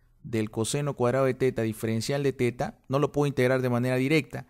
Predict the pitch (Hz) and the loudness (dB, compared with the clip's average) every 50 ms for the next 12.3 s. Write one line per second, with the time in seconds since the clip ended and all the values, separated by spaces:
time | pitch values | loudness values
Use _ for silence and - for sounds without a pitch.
0 | _ _ - 131 120 143 139 - 175 - - 160 143 135 - 147 147 151 147 - | _ _ -2 0 0 2 2 2 2 4 6 6 6 8 6 6 4 4 2 2
1 | 139 127 127 147 131 143 151 151 147 135 127 117 135 131 127 127 - - - 160 | 0 0 2 2 2 2 2 2 2 0 0 2 2 0 0 0 -4 -6 -4 -2
2 | 170 165 - - 175 170 175 170 151 127 127 127 139 147 196 - 127 120 131 131 | -2 -2 0 2 4 4 4 4 4 4 4 2 0 -4 -8 -6 -4 -2 -2 0
3 | 120 123 139 135 131 - 135 143 147 151 147 143 135 131 123 123 123 120 113 127 | 0 0 -2 -2 -2 -4 -4 -2 0 0 2 2 2 2 2 2 2 2 2 2
4 | 131 147 139 123 127 - - - _ _ _ _ _ _ _ - - 127 131 143 | 4 6 6 4 4 0 -4 -20 _ _ _ _ _ _ _ 0 4 6 6 6
5 | 151 151 - 151 143 151 147 147 147 - - 123 127 147 160 165 160 139 123 123 | 4 2 0 0 4 4 4 4 4 2 0 0 0 2 2 2 2 2 4 2
6 | 127 143 180 202 190 180 180 _ _ _ _ _ _ _ _ _ _ _ - - | 2 2 0 0 -2 -6 -10 _ _ _ _ _ _ _ _ _ _ _ -10 -2
7 | 123 131 143 170 202 214 180 143 135 135 - 180 214 - - - 139 147 156 160 | 2 4 6 6 6 6 4 4 2 0 -4 -8 -14 -14 -8 -4 2 4 4 4
8 | 160 156 - - - - 139 135 127 - - 120 120 - - 160 160 143 131 123 | 4 4 0 -4 -4 -2 -2 -2 -2 -2 -2 -2 0 0 0 0 0 0 0 -2
9 | 123 127 - - - - - - 131 123 123 117 110 113 117 120 117 - - - | -2 -4 -6 -14 -20 -20 -20 -16 -6 -2 0 0 2 2 2 0 0 -4 -10 -14
10 | _ _ _ _ _ - - 113 101 - - 110 - 135 131 - - 131 120 117 | _ _ _ _ _ -4 -2 -2 -2 -2 -6 -6 -4 -4 -4 -2 -2 -2 -2 0
11 | 127 143 151 156 151 139 120 123 120 - 117 113 110 107 - 127 120 117 113 107 | 0 0 -2 -2 -4 -4 -4 -6 -6 -4 -4 -4 -4 -4 -2 -2 -2 -2 -4 -4
12 | - 110 110 - - - | -6 -8 -10 -10 -10 -14